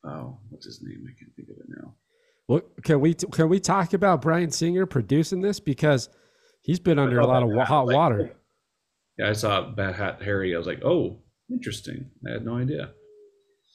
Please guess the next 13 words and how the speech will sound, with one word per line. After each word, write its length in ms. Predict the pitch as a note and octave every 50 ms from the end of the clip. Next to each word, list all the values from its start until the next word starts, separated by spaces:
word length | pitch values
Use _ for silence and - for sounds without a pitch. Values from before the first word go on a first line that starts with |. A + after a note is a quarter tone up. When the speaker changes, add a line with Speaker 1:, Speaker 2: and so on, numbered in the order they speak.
| _ _ - -
Speaker 2:
He's 320 | C3+ C#3 D#3+ F3 E3 D#3+
a, 340 | E3+ D#3 D3+ C#3+ C#3 C3 B2+ -
he's 200 | A2+ F3 F#3 E3+
a 80 | D3+
miniature 500 | C3+ C3+ D3 D3+ D3+ D3 C3+ - C#3+ C3+
Harvey 300 | A2+ C3 C#3+ C#3 C3 B2+
Weinstein, 640 | A#2 A#2 C3 D#3+ E3+ D3+ - - G#2+ G2 F#2+ F2 E2+ - -
is 160 | G#2+ F#2+ G#2+
what, 180 | A2+ A2 G2 - _
is 180 | - A#2 G#2+ F#2+
Speaker 1:
He 60 | G#2+
Speaker 2:
what's, 220 | G#2+ - - - -
Speaker 1:
is. 120 | - -